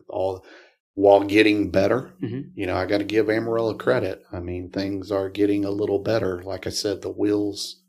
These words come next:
Speaker 1: turn slowly, you know, and especially in terms of mental health, it's just a topic that we don't like to talk a lot about,
Speaker 2: Right.
Speaker 1: you know, just because it's, you know, shrouded in stigma. But, uh,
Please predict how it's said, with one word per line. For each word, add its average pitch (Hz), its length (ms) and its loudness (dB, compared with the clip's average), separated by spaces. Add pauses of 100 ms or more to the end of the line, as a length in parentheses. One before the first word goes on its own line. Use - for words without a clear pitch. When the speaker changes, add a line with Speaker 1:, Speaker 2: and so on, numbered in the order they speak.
(140)
Speaker 1:
turn 98 300 -4
slowly, 104 600 -4 (840)
you 90 140 -10
know, 85 440 -8
and 87 300 -8
especially - 540 -4
in 85 100 -6
terms 90 360 -8
of 85 80 -14
mental 90 280 0
health, 92 400 -4
it's - 320 -10 (920)
just - 240 4
a - 40 -6
topic 107 460 4
that 92 160 4
we 110 120 4
don't 95 180 0
like 90 240 -2
to - 80 -20
talk 87 320 0
a 85 60 -2
lot 82 220 -4
about, - 180 -4
Speaker 2:
Right. - 380 -2 (360)
Speaker 1:
you 95 140 -6
know, 85 220 -4
just 85 240 -8
because 85 360 -8
it's, - 320 -12 (120)
you 90 80 -6
know, 80 140 -10
shrouded 87 560 0
in 82 140 -8
stigma. 90 560 -2 (680)
But, 90 200 0
uh, 87 260 -2